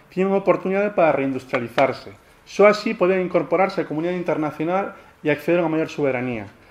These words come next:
Foi por iso que, cando Adenauer coñeceu o Plan Schuman, afirmou: "Esta é, por fin, a nosa oportunidade". En realidade, estábamos ante unha especie de tratado de paz entre Francia e Alemania Occidental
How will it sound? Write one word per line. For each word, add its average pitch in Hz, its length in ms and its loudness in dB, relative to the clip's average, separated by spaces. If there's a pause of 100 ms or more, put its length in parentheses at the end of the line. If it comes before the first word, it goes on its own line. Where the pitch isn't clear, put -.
(140)
Foi 165 240 0
por 185 160 6
iso 202 240 -2
que, 135 80 -4
cando 135 240 0
Adenauer 139 560 2
coñeceu 127 400 -2
o 123 80 -6
Plan 135 240 -2
Schuman, 165 560 -2
afirmou: 156 560 -2 (240)
"Esta 180 320 2
é, 180 80 6
por 170 240 0
fin, 190 400 -4
a 127 80 -4
nosa 156 240 -2
oportunidade". 110 720 -6 (160)
En 135 160 -4
realidade, 220 480 2 (960)
estábamos 185 480 2
ante 170 160 -4
unha 196 80 0
especie 190 340 0
de 170 80 -6
tratado 151 400 2
de 135 80 -2
paz 175 380 0 (400)
entre 139 240 -2
Francia 175 400 2
e 127 60 2
Alemania 147 280 -2
Occidental 143 680 0